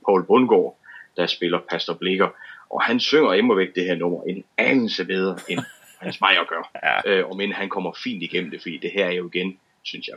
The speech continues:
Speaker 1: for mig i hvert fald, det er jo hygge, det her, det er glæde, det er lige præcis, som titlen siger, velkommen, velsignede drenge. Ja,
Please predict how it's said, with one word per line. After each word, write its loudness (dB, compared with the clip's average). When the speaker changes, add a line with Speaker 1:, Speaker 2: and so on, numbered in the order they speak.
Speaker 1:
for -8
mig 2
i 6
hvert 0
fald, -2
det 0
er 0
jo -6
hygge, 0
det 2
her, 0
det 0
er -8
glæde, 0
det -2
er -2
lige -6
præcis, -2
som -10
titlen -12
siger, -6
velkommen, -2
velsignede -12
drenge. -8
Ja, 2